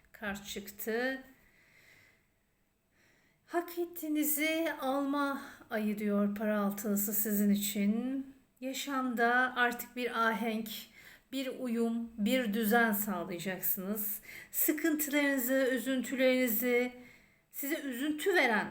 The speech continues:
olayların artık son bulacağını söylüyor para altılısı mesajında. Parasal anlamda çok büyük bir rahatlama yaşayacaksınız. Manevi anlamda da aslında huzur istiyorsanız huzuru yakalayacağınız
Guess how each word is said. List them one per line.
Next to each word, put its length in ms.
olayların 800
artık 460
son 360
bulacağını 580
söylüyor 520
para 240
altılısı 420
mesajında. 840
Parasal 420
anlamda 540
çok 280
büyük 200
bir 120
rahatlama 800
yaşayacaksınız. 920
Manevi 640
anlamda 580
da 220
aslında 840
huzur 520
istiyorsanız 920
huzuru 400
yakalayacağınız 1080